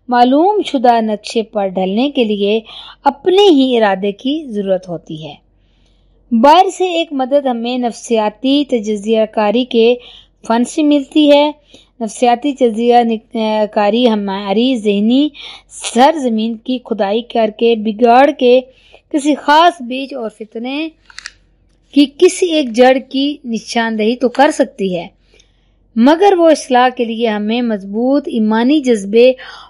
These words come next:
اور انقلابی درجے کی قوت ارادی سے مالا مال نہیں کر سکتی۔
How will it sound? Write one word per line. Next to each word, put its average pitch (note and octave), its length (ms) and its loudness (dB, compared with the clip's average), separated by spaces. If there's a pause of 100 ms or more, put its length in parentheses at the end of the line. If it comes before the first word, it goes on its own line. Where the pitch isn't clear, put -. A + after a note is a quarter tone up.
اور C4+ 280 4
انقلابی A#3+ 600 -2
درجے A3+ 320 0
کی A3 140 -12
قوت A#3 360 -2
ارادی G#3 460 -2
سے A#3+ 180 -2
مالا G3+ 340 -2
مال G3+ 360 -2 (100)
نہیں A3 260 0
کر F3 160 -8
سکتی۔ - 400 -16